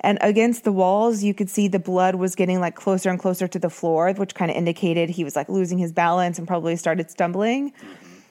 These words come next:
Speaker 1: He, he made it outside, um, where it appears he, he tried to escape this attack, but at some point,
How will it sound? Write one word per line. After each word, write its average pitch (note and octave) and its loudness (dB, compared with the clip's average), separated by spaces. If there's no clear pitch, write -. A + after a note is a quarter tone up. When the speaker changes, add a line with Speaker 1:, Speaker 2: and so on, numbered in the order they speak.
Speaker 1:
He, A3+ 0
he G#3+ 2
made A#3+ 4
it D4+ 4
outside, F3+ 2
um, F3+ 2
where G3+ 4
it F#3+ 4
appears C4 0
he, G#3 0
he G3+ 0
tried G3 2
to - -6
escape - -2
this F3+ -4
attack, G3+ 0
but E3+ 2
at E3+ 0
some G#3 2
point, F3 0